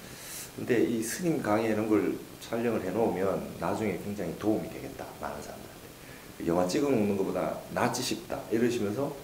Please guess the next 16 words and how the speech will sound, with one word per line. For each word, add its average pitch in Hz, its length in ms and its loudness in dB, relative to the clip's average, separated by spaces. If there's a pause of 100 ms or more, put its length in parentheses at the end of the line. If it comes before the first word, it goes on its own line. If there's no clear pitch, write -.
(280)
가는 160 280 4
곳마다 131 400 6
그렇게 104 340 2 (180)
촬영을 95 380 -6
해주셨었어요. 78 1000 -6 (1080)
이제 95 180 4
유튜브에 104 480 6
그걸, 98 380 8 (500)
어, 82 220 0
올리게 117 340 8
된 90 300 2
결정적인 107 600 2
계기는 87 560 -2 (640)
그렇게 131 260 0
하다가 127 440 4
이제 87 400 2